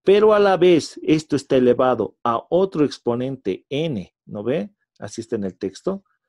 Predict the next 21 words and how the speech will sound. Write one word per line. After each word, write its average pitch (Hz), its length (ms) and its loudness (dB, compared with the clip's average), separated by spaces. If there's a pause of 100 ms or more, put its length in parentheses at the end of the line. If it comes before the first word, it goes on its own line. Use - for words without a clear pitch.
(260)
Vamos 127 200 -8
a - 20 -6
colocar 110 380 -4
corchetes - 600 -8
ahí. 123 400 -8 (840)
¿Qué 220 120 -2
dice 175 320 -2
esto? - 220 -6 (680)
Esto 208 760 -2
significa 143 680 -8
que - 240 -6
estos 190 480 -2
dos 156 240 -4
exponentes 120 640 -8
se 120 160 -10
multiplican. 113 840 -12 (240)
A 123 340 -4
va 139 140 -4
a 110 40 -6
ser 110 180 -12
entonces 101 840 -14